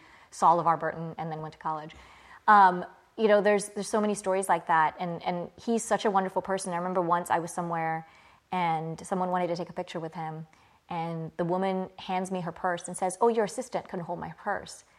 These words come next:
And LeVar stopped her and said, "She is not my assistant. She is my chief executive officer."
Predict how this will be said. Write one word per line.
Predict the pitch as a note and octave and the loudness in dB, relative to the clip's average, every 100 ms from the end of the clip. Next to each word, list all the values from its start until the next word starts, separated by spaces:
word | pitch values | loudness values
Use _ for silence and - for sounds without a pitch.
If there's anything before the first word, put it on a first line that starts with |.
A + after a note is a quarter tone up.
| _ _ | _ _
And | G3 | -4
LeVar | F#3+ F3+ F#3 | 2 4 4
stopped | F#3 - D#3 - | 2 -2 -2 -4
her | - G3+ G#3+ A#3 | -4 -4 -4 -8
and | F#3 | -8
said, | F#3+ F3+ | -6 -6
"She | - | -4
is | B3 E3+ | -4 -2
not | F3+ - | -4 -4
my | F3 | -6
assistant. | E3+ F3+ E3+ E3 D#3 - | -6 -8 -8 -12 -14 -16
She | - G#3 | -6 -4
is | |
my | G3 F#3 | -2 -4
chief | - F#3+ | -6 -8
executive | E3 D#3+ - E3 | -6 -6 -6 -8
officer." | C#3 - - - - | -8 -10 -12 -12 -14